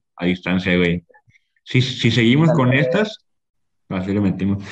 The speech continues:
Speaker 1: Mira, güey, así parece que tengo cuernos. Que
Speaker 2: Te
Speaker 1: tiene
Speaker 2: vas
Speaker 1: todo
Speaker 2: al de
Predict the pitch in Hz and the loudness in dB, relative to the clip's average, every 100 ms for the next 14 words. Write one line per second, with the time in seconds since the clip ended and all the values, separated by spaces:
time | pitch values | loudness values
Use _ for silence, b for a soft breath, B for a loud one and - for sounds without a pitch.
0 | B B 123 131 147 143 156 156 165 160 | B B 0 2 2 0 0 0 0 0
1 | 127 143 151 131 127 135 127 131 _ _ | 0 0 2 2 0 0 -2 -4 _ _
2 | _ _ _ _ _ _ _ _ _ _ | _ _ _ _ _ _ _ _ _ _
3 | _ _ _ _ _ _ _ _ _ _ | _ _ _ _ _ _ _ _ _ _
4 | _ _ _ _ _ B B B B _ | _ _ _ _ _ B B B B _
5 | _ _ _ 113 120 131 165 143 127 123 | _ _ _ -2 2 2 2 0 -2 -4
6 | 120 | -6